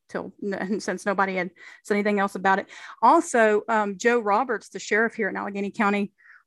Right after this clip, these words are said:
was the last sheriff to actually investigate the case. And he was the sheriff during the nineteen eighties.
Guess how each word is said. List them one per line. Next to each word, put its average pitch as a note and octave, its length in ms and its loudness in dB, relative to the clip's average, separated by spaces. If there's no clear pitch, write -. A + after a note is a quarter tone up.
was G#3 300 2
the G3+ 60 -10
last G3 220 0
sheriff G3 420 -4
to - 220 -4
actually G3 320 0
investigate F#3 580 -2
the G#3+ 60 -10
case. F#3 360 -4
And F#3+ 100 -4
he A#3 180 0
was F#3+ 420 -6
the G#3 60 -12
sheriff F#3+ 300 -4
during G3 160 -4
the F#3+ 60 -6
nineteen F#3+ 380 -6
eighties. F#3+ 320 -8